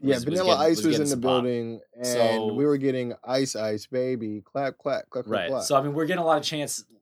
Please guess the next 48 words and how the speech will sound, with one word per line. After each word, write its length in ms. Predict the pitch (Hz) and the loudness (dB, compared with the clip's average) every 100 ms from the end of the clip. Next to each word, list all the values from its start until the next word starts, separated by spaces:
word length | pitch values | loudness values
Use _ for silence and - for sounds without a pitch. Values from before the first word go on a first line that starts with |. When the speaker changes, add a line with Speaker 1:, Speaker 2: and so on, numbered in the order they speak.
| _ - | _ -10
Speaker 2:
like 260 | 135 127 | -6 -2
that. 260 | 127 123 120 | 2 2 0
It, 140 | 117 | -4
it, 160 | 107 127 | -6 -6
it, 160 | 120 117 | -4 -6
it 120 | 117 | -2
kinda, 260 | 139 117 - | -2 -2 -4
I 100 | 117 | -8
don't 80 | 101 | -6
know. 220 | 80 - | -8 -6
I, 160 | - 139 | -2 2
I 120 | 151 175 | 4 2
just 180 | 180 | 2
like 200 | 156 165 | 2 2
it. 180 | 165 123 - _ - | 2 -2 -8 _ -4
Speaker 1:
Some 160 | 196 208 | 0 6
of 60 | |
Speaker 2:
I 40 | 208 | 10
Speaker 1:
the, 40 | |
Speaker 2:
like 120 | 262 | 12
Speaker 1:
some 80 | - | 10
Speaker 2:
it 60 | 240 | 10
Speaker 1:
of 60 | |
Speaker 2:
more, 140 | 233 240 | 10 10
Speaker 1:
it's, 80 | |
Speaker 2:
I 60 | 185 | 10
like 180 | 208 320 | 8 8
Speaker 1:
yeah. 120 | 156 | 8
Speaker 2:
it 20 | |
more 120 | 233 | 8
when 100 | 233 | 6
the 60 | 190 | 2
crowd 400 | - 165 165 170 | 4 10 10 10
is 120 | 151 | 8
like, 180 | 135 - | 4 8
"All 60 | 175 | 10
right, 180 | 160 | 10
I'm 80 | 160 | 8
gonna 100 | 190 | 2
sit 240 | - 180 - | 0 0 2
back, 380 | 151 147 143 - - _ _ _ - | 2 2 0 -6 -20 _ _ _ 0
and 320 | 135 135 131 | 4 4 4
I'm 160 | 123 139 | 0 0
gonna 100 | 156 | 4
let 180 | 151 147 | 4 4
these 200 | 151 127 | 0 0
dudes 420 | 143 135 107 - _ _ _ | 0 0 -4 -10 _ _ _
Speaker 1:
Do 80 | 143 | 4